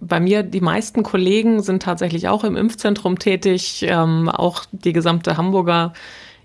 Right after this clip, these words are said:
Eventbranche jeglicher Couleur findet sich da wieder. Und, ähm, wir sprechen da, oder ich spreche mit den Kollegen, die dort tätig sind auch. Und da kippt die Stimmung grad so ein bisschen rum, dass die Leute ungeduldiger werden, wo es am Anfang noch so ganz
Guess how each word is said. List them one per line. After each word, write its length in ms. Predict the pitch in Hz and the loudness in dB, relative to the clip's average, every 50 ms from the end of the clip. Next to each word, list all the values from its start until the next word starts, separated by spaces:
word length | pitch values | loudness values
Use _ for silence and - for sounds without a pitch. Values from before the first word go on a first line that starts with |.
| _ - | _ -2
Eventbranche 1160 | 202 170 170 175 185 185 190 - - - - - - 175 165 - - 160 170 190 185 170 175 | 0 0 2 2 0 0 -2 -4 -6 -6 -6 -8 -10 -8 -8 -4 0 2 2 2 4 4 2
jeglicher 920 | 165 160 165 175 190 185 - 180 180 170 185 165 160 160 156 160 160 170 | 2 2 2 0 0 0 0 -2 -2 0 0 2 2 2 2 2 0 0
Couleur 480 | 165 - - 175 165 165 170 165 165 165 | -2 0 0 2 4 4 4 4 2 0
findet 400 | 165 - 185 175 170 160 151 165 | 0 0 0 2 2 0 0 -2
sich 220 | - 165 160 - | -2 -4 -4 -2
da 260 | - 151 151 156 151 151 | -2 -2 -2 0 0 0
wieder. 540 | 170 185 196 190 180 170 170 170 170 - | 0 2 2 2 2 2 2 2 2 0
Und, 400 | - 165 160 160 156 156 156 - - - - - - - - - - - - - | 0 0 2 2 0 0 -2 -4 -10 -16 -20 -20 -18 -18 -18 -20 -20 -12 -4 -2
ähm, 260 | 175 165 160 156 151 | 0 0 0 0 0
wir 100 | 170 165 | -2 -2
sprechen 360 | - - - 180 - - 208 | -2 -4 -6 -4 -2 0 0
da, 360 | 185 185 180 175 170 170 165 165 - - - - - - - - | 2 2 2 4 2 2 0 -2 -8 -12 -18 -20 -20 -18 -6 -2
oder 260 | - 156 147 151 - | -2 0 0 0 -2
ich 80 | 160 | -4
spreche 280 | - - - 185 175 - | -4 -2 -2 -2 0 0
mit 120 | 175 165 | -2 0
den 120 | 170 160 156 | 0 -2 -2
Kollegen, 420 | - 156 151 160 196 220 226 208 | -2 0 0 2 2 4 2 2
die 100 | 190 185 | 2 2
dort 220 | 170 175 175 170 - | 0 0 0 0 0
tätig 320 | 185 170 170 - 165 - | -2 -2 -2 -4 -8 -4
sind 200 | - 175 170 165 | 0 0 2 2
auch. 280 | 165 160 160 160 165 - | 2 2 2 0 0 -2
Und 400 | - 160 160 151 - - - - 170 | -2 -2 -2 -2 -4 -8 -10 -10 -4
da 160 | 165 156 151 | -2 -2 -2
kippt 300 | 143 - - 240 233 - | -2 -2 -4 -4 -2 -2
die 80 | 190 190 | -2 -2
Stimmung 360 | - - 220 233 247 214 202 | 0 0 2 2 2 2 0
grad 320 | 202 190 185 180 180 - - | 0 0 -2 -2 -4 -4 -8
so 400 | - - - - - 190 185 190 | -8 -8 -8 -6 -6 -2 0 0
ein 80 | 185 | 2
bisschen 340 | 180 233 233 - 240 202 202 | 2 0 0 0 0 0 0
rum, 220 | 185 185 190 190 180 | 0 0 0 2 0
dass 140 | 175 175 - | 0 -2 -2
die 100 | - 170 | -2 0
Leute 260 | 170 165 170 170 - | 0 0 0 -2 -2
ungeduldiger 760 | - 233 247 220 208 196 185 185 190 185 180 175 170 165 160 | 0 2 4 2 2 2 2 2 2 2 2 2 0 0 0
werden, 600 | 170 165 160 165 165 175 175 165 165 165 160 160 - | 0 2 2 2 2 2 2 4 2 2 0 -2 -4
wo 80 | 165 | -6
es 100 | 160 - | -6 -4
am 120 | - - - | -4 -2 0
Anfang 380 | - 180 - - 190 175 - | 0 -2 0 -2 -2 -2 -2
noch 140 | 165 165 - | -4 -6 -4
so 120 | - 170 156 | -4 -6 -4
ganz 260 | - 165 165 - | -4 -4 -6 -6